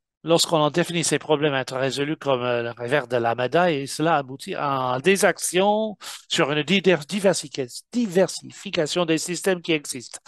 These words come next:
C'est ça l'intégration. Mais ce que nous voulons faire ensuite, c'est de passer à une transformation qui comprend les problèmes à être pris en compte, c'est-à-dire la médaille à chaque fois. C'est les médailles au pluriel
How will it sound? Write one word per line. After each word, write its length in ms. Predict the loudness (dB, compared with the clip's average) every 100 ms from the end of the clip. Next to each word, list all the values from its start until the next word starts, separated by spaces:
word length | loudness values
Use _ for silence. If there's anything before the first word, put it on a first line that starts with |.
| -14 -8
C'est 220 | 2 6
ça 380 | 6 6 6 6 2
l'intégration. 720 | -2 0 -2 -2 -2 -2 -4
Mais 140 | -4
ce 160 | -4 -4
que 100 | -4
nous 140 | -4
voulons 320 | 0 0 0
faire 240 | 2 2 2
ensuite, 600 | 0 -2 -2 -4 -6 -10 -14 -12 -14 -14
c'est 300 | -6 2 2
de 80 | 2
passer 420 | 2 2 4 4
à 160 | 4 0
une 160 | -2 -2
transformation 720 | 0 0 2 2 2 0 -2
qui 160 | -6
comprend 420 | -4 -4 0 0
les 120 | 2 0
problèmes 440 | 2 4 4 2
à 240 | 0 -2
être 220 | -4 -4 -6
pris 220 | -2 -2
en 100 | 0
compte, 340 | 0 0 0 -4 -4 _ -20 -20 _ _ -8
c'est-à-dire 520 | -4 -2 0 0 2
la 100 | 2
médaille 360 | 4 4 4
à 100 | 4
chaque 340 | 0 -2 -4 -4
fois. 320 | -8 -8 -8 _ _ _ _ _ _ -4
C'est 240 | 2 4
les 240 | 6 8 8
médailles 420 | 6 4 2 4
au 100 | 0
pluriel 600 | 2 2 4 4 4 0